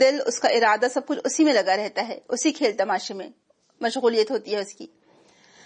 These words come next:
جیسے بچے کھیل میں مگن ہو جاتے ہیں، لیکن آخرت دراصل کیا ہے؟ خیر للذین یتقون، کن لوگوں کے لیے ہے؟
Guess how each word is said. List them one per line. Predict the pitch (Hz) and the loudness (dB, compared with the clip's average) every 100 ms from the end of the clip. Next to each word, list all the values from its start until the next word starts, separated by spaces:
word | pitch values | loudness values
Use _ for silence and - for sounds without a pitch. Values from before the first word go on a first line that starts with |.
| _ | _
جیسے | 262 285 | 0 2
بچے | 254 247 294 | 2 2 -2
کھیل | 285 269 | 2 0
میں | 254 | 0
مگن | 254 208 233 | -2 0 0
ہو | 240 | 2
جاتے | 208 185 196 | 2 0 -2
ہیں، | 214 - _ _ _ _ _ _ _ _ | -14 -18 _ _ _ _ _ _ _ _
لیکن | 254 262 254 | -8 -4 0
آخرت | 226 220 311 330 277 | 0 0 -6 -6 -6
دراصل | 311 320 302 | -8 -8 -6
کیا | 320 | -4
ہے؟ | 359 | -4
خیر | - - 339 320 | -2 -2 0 -2
للذین | 262 240 220 220 | -4 -4 -4 -6
یتقون، | 220 214 196 202 - 202 208 _ _ _ _ | -10 -12 -10 -10 -8 -12 -12 _ _ _ _
کن | - 294 | -2 2
لوگوں | 277 262 302 | 4 4 0
کے | 311 | -2
لیے | 285 311 | -4 -4
ہے؟ | 294 | -6